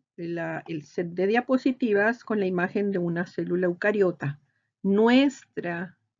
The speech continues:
célula, la, la que forma nuestros, nuestros tejidos. Estamos viendo en el centro el núcleo con su bolita en medio que es el nucleolo. Está envuelto en una estructura color morado que es el retículo endoplásmico, en este caso es rugoso porque tiene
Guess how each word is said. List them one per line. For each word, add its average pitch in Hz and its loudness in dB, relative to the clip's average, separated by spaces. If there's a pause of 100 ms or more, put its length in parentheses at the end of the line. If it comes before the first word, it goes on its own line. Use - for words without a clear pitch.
(600)
célula, 131 -2
la, - -8 (220)
la 147 -12
que 147 -12
forma 226 -2
nuestros, 170 -10
nuestros 147 -12
tejidos. 147 -6 (920)
Estamos 208 -2
viendo 226 0
en 220 -2
el 180 -2
centro 190 -4
el 196 0
núcleo 285 -2
con 175 -6
su 175 -8
bolita 170 -6
en 156 -8
medio 170 -6
que - -12
es 147 -12
el 165 -8
nucleolo. 202 -4 (520)
Está 202 -4
envuelto 233 2
en 226 -2
una 214 -2
estructura 196 -2
color 185 -2
morado 208 0
que - -10
es - -12
el 196 -4
retículo 170 -6
endoplásmico, 233 -2
en 247 0
este - -14
caso 160 -10
es 151 -8
rugoso 247 -2
porque - -10
tiene 180 -6